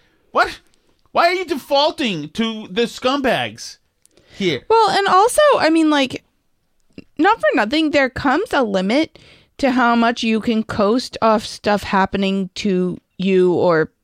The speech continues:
Speaker 2: people you're descended from in the past, right? Like, eventually you have to reset the clock and just live your life,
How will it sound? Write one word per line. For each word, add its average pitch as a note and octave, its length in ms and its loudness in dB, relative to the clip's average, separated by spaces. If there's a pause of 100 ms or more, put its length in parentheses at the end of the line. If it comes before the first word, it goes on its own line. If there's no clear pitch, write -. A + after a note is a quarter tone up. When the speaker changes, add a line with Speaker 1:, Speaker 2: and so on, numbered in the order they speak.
(280)
Speaker 2:
people F3+ 300 -2
you're F3 160 0
descended F3 480 -4
from D#3 300 -2
in D#3+ 180 -4
the D#3 80 -4
past, - 640 -6 (200)
right? F#3 380 0 (840)
Like, G#3+ 320 0 (1120)
eventually D4+ 580 2
you B3 140 2
have B3 220 2
to A3 120 0
reset G#3 460 -2
the F3+ 80 -6
clock F#3+ 500 -2
and F#3+ 140 0
just F#3 200 -4
live E3+ 160 0
your E3+ 160 -2
life, - 540 -6